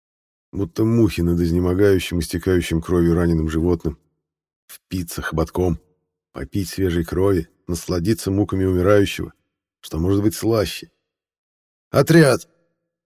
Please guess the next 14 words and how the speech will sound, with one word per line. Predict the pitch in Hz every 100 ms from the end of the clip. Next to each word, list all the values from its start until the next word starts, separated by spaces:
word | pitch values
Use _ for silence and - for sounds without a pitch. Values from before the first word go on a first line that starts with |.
| -
командую | 67 82 78 82 85
я, | 92 98
поворачиваясь | 87 85 87 82 87 82
к |
спуску | - 90 - -
со | -
стены. | - 85 92 85 _ _ _ _ _
«Я | 131
пойду | 143 151 160
впереди!» | - 165 156 139 - _ _ _ _ _ _ _ _ _ _ _ _ _ _
«Сын, | - - 87 95 82
ты | - 82
не | 95
можешь! | 101 110 107 85 -